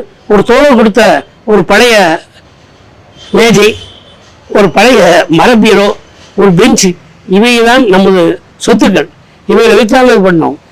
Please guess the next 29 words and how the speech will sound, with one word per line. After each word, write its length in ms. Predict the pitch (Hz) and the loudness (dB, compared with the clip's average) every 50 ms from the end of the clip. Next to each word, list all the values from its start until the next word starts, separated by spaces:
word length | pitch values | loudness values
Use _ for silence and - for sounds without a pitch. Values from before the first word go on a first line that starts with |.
| - _ _ - | -20 _ _ -4
கட்சி 240 | - 226 214 - - - | -2 -2 0 0 -2 0
தலைவர்கள் 420 | - 254 226 240 247 233 202 208 | 0 2 2 2 2 2 2 2
எம் 120 | 233 - 240 | 2 2 0
ஆர் 140 | 226 220 | 0 0
வெங்கட்ராமன், 500 | 202 208 214 196 196 214 208 208 208 202 202 | 0 0 0 0 0 0 0 0 0 0 0
வி 100 | 226 233 196 | 0 0 0
பி 100 | 220 208 | -2 -2
சிந்தன், 380 | 170 208 196 202 214 208 208 196 - - - - - - | 0 0 0 0 0 0 0 -2 -6 -14 -20 -12 -6 -2
சங்கரையா 360 | 202 202 214 226 233 233 208 | 0 0 0 0 0 0 0
போன்றவர்கள் 540 | 160 226 202 196 196 190 185 170 170 175 170 - - - - | 0 0 0 0 0 0 0 0 -2 -4 -6 -10 -16 -16 -8
அமர்ந்து 480 | - - - - 254 254 247 285 285 240 208 - | -4 -2 0 0 2 2 2 2 0 0 0 0
உட்கா-, 440 | 196 185 - 277 240 226 220 208 - - - - - | 0 -2 -2 0 0 0 0 -2 -4 -8 -14 -10 -6
அமர்ந்து 340 | - 175 208 240 240 233 226 | -2 0 0 0 2 2 2
எழுத 260 | 208 220 247 240 233 196 175 180 175 - - - - - - - | 2 2 2 2 2 0 0 -2 -4 -8 -12 -20 -20 -16 -8 -4
மேஜையோ 440 | 185 - 233 233 202 233 233 226 226 214 | -2 0 0 0 0 0 0 0 0 0
இதோ 200 | 202 196 185 202 208 | 0 0 0 0 0
கிடையாது, 380 | 170 170 170 185 190 180 175 170 | 0 -2 0 0 0 0 0 0
நாற்காலியோ. 460 | 170 185 165 175 165 165 151 151 147 - _ _ - - _ _ _ | -2 -2 -2 -2 0 0 0 -2 -4 -8 _ _ -20 -20 _ _ _
ஆகவே 320 | - 202 214 226 226 208 180 175 175 - _ _ _ - | -2 0 0 2 2 2 0 0 -2 -6 _ _ _ -4
பாய்களை 440 | - 196 262 320 320 320 294 277 262 | -2 0 2 2 2 2 2 2 2
வாங்கி 280 | 240 226 240 240 233 202 | 2 2 0 0 0 -2
தரையில் 360 | - 196 196 254 269 - 214 | -2 -2 0 0 0 0 2
விரித்து 400 | 196 196 202 202 - - 165 165 156 156 - _ _ _ _ _ _ _ - | 0 0 0 -2 -2 -2 -2 -2 -2 -4 -8 _ _ _ _ _ _ _ -4
வர்த்தக 320 | 196 220 247 - 339 359 - | -2 0 0 0 0 0 0
நிலையங்கள் 380 | 277 277 269 262 262 262 240 | 2 0 2 2 2 2 2
நீங்க 160 | 233 220 190 | 0 0 0
பார்த்திருப்பீர்கள். 640 | - 226 262 254 240 254 208 196 233 208 165 156 - - - - - - _ - 233 185 160 | 0 0 0 0 0 -2 0 0 0 0 0 0 -2 -4 -8 -18 -20 -20 _ -12 -10 -8 -4
கணக்கெழுதும் 580 | - 196 240 285 247 294 320 302 285 247 202 | -2 -2 -2 0 0 0 0 2 2 2 0
குமாஸ்தாக்கள் 640 | 196 240 269 269 - - 233 208 190 165 180 151 | 2 2 0 0 -2 -2 -2 -2 -2 -2 -2 -4